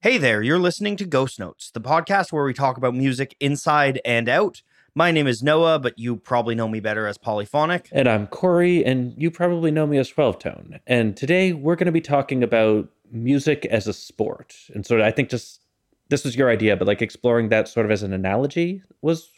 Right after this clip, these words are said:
Speaker 2: what I was getting.
Speaker 1: Yeah, yeah, I think just exploring, I mean, I think what kind of got me going on it was just the question,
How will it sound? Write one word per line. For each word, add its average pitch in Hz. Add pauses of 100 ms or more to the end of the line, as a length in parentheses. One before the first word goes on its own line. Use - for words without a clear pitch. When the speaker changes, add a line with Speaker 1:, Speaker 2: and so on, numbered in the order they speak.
(280)
Speaker 2:
what 156
I 160
was 165
getting. 180 (680)
Speaker 1:
Yeah, 226
yeah, 202
I 127
think 233
just 208
exploring, 156
I 165
mean, 196
I 190
think 226 (160)
what 165
kind 185
of 156
got 143
me 131 (300)
going 139
on 139
it 143
was 127
just -
the 151
question, 175